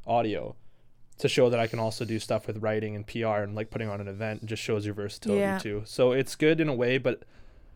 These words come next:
Speaker 1: at the same time, it's just, like, a buttload of work, in the background
Speaker 2: It
Speaker 1: of
Speaker 2: will
Speaker 1: what you're,
Speaker 2: be.
Speaker 1: yeah, what you're already do-,
Speaker 2: <laughs>
Speaker 1: what you're already doing, though. Like,
Speaker 2: Yeah.
Speaker 1: we still have, like, I don't know, like, how many classes a week do we have?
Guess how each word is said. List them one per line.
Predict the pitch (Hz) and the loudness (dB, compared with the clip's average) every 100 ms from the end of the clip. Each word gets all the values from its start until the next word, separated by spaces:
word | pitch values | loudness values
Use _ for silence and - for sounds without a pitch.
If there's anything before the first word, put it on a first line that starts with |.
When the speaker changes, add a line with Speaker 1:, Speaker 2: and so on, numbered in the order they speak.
| - - | -18 -6
Speaker 1:
at | 127 | -6
the | - | -2
same | - 135 | 2 2
time, | 127 117 113 113 | 2 0 0 -2
it's | 110 | -4
just, | 107 - | -6 -4
like, | 107 - | -6 -6
a | 113 107 104 | -8 -8 -2
buttload | 123 - 113 107 | -2 0 -4 -4
of | 104 | -4
work, | 104 101 - - - - - - - - | -6 -8 -10 -20 -20 -20 -20 -20 -12 -4
in | 131 | 0
the | |
background | 120 123 123 - 117 | 2 4 2 2 6
Speaker 2:
It | 101 | 6
Speaker 1:
of | 107 | 10
Speaker 2:
will | 101 214 | 12 12
Speaker 1:
what | 185 | 10
you're, | |
Speaker 2:
be. | 165 165 | 4 4
Speaker 1:
yeah, | 143 117 120 | 4 4 2
what | 143 131 | 2 2
you're | 160 | 4
already | 139 135 131 | 6 6 6
do-, | 302 - | 10 10
Speaker 2:
<laughs> | - | 10
Speaker 1:
what | 147 | 6
you're | 156 | 4
already | 135 143 131 | 6 6 4
doing, | 117 127 117 | 2 0 0
though. | 107 | 0
Like, | 107 - | 2 4
Speaker 2:
Yeah. | 175 160 | 4 2
Speaker 1:
we | |
still | - 156 120 | 4 6 6
have, | 120 120 107 - - - - - - | 4 2 -2 -10 -14 -14 -16 -14 -6
like, | 110 - - - - | -6 -6 -20 -16 -10
I | 113 | -8
don't | 107 | -6
know, | 107 | -6
like, | 107 107 - - | -4 -6 -10 -12
how | |
many | 117 113 | -10 -8
classes | 113 110 113 110 | -8 -8 -8 -8
a | |
week | 107 107 | -8 -10
do | - | -10
we | 113 | -10
have? | 110 104 | -10 -12